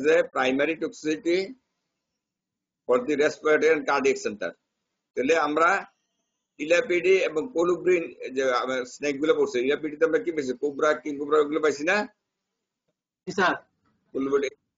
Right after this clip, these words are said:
Speaker 1: এই দুই টাইপের মধ্যে যে ভেনামটা থাকে, সেটা হলো সে-, যে ভেনামটা liberate করে, সেটা, সেটা কি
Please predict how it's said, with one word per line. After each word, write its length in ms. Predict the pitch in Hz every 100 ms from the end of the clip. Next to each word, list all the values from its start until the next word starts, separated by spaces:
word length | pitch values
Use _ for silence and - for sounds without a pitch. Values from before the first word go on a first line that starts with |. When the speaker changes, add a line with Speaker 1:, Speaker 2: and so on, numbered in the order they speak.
| 147
Speaker 1:
এই 60 | 131
দুই 120 | 127 160
টাইপের 240 | 165 160 165
মধ্যে 160 | 165 165
যে 40 | 170 - _ _ _ _ _ -
ভেনামটা 320 | 123 139 165 156
থাকে, 160 | 160 175
সেটা 160 | 135 135
হলো 160 | 151 180 196 - _ _ _ _ _ -
সে-, 180 | - - 117
যে 80 | 127 113 147 165 170 120
ভেনামটা 280 | 127 139 151
liberate 260 | 147 165 165
করে, 140 | 170 175 170
সেটা, 200 | 139 - - _ _ -
সেটা 220 | - 156 165 - _
কি 80 | -